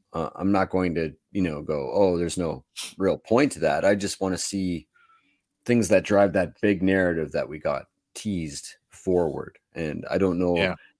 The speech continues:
Speaker 1: if the, the, the, the, this is doing that. Certainly, it's, uh, a character study, uh, for,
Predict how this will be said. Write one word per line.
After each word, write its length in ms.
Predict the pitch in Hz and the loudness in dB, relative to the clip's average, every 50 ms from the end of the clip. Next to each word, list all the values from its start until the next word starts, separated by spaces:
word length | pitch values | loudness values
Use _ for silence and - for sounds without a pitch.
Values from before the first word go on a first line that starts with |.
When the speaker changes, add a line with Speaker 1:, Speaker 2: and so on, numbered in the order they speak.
| _ - | _ -12
Speaker 1:
if 140 | 92 - - | -12 -6 0
the, 120 | - 98 95 - | 0 0 0 0
the, 140 | - 78 - - | -6 -12 -12 -12
the, 280 | - 82 76 90 80 - _ _ - | -12 -6 -2 -2 -2 -2 _ _ -10
the, 140 | - 76 - - - - _ _ - | -8 -8 -8 -10 -18 -20 _ _ -4
this 220 | 95 104 95 - 101 | -2 -2 -2 -2 -4
is 100 | 90 80 | -4 -2
doing 300 | 87 107 107 104 101 92 | 2 2 4 4 4 2
that. 200 | 82 76 - _ - - - - - | 0 -2 -4 _ -14 -20 -20 -20 -12
Certainly, 480 | - - - 135 156 151 135 123 117 110 | -8 -2 4 4 4 6 6 4 4 4
it's, 520 | 78 107 107 95 - - - - - - _ _ _ _ _ _ - - - | 4 2 2 2 0 -4 -4 -4 -6 -8 _ _ _ _ _ _ -12 -6 0
uh, 200 | 95 92 90 80 60 | 2 2 2 2 0
a 60 | - | -4
character 440 | - - 107 98 101 101 - - 120 | -4 0 2 2 2 2 0 -2 -2
study, 460 | 110 - - 117 107 117 143 160 156 _ _ _ _ - | -2 2 2 2 2 2 0 -4 -4 _ _ _ _ -6
uh, 320 | 82 80 80 78 73 69 - _ _ _ _ _ - - - | -4 -4 -2 -4 -4 -6 -10 _ _ _ _ _ -20 -20 -14
for, 320 | - - 90 82 73 65 | -6 -4 -4 -4 -4 -6